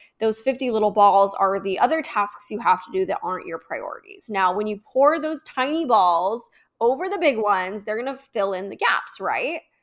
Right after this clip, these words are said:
Now, if you ke-, are just doing things to do things, fill up that other big glass jar or whatever with all of those tiny balls, right? That's gonna fill up, what, half the jar, a quarter of the jar. Now try and fit those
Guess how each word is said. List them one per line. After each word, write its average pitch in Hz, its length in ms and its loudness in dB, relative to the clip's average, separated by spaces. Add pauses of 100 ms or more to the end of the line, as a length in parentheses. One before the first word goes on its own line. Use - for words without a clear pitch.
(460)
Now, 269 480 4
if 277 240 -4
you 320 300 -2 (100)
ke-, - 240 -14
are 254 100 2
just 247 300 -6
doing 214 360 -2
things 277 360 -6
to 233 100 -8
do 180 240 -6
things, 294 500 -6 (240)
fill 359 440 0
up 208 240 2 (120)
that 202 180 0
other 233 800 0 (340)
big 220 280 -2
glass 202 480 2
jar 190 260 0
or 196 40 -2
whatever 202 440 -2
with 226 120 -6
all 254 200 0
of 240 80 -2
those 220 160 -6
tiny 302 340 -6
balls, 185 580 -2 (120)
right? 208 360 0
That's 311 140 -4
gonna 311 180 -6
fill 240 200 0
up, 233 140 4 (200)
what, - 180 -10 (100)
half 202 320 0
the 226 60 -4
jar, 208 360 6
a 185 60 -4
quarter 202 300 -4
of 208 80 -6
the 220 80 -2
jar. 196 320 2
Now 262 220 -4
try 330 220 -6
and 359 120 -4
fit 302 200 -6
those 285 160 -2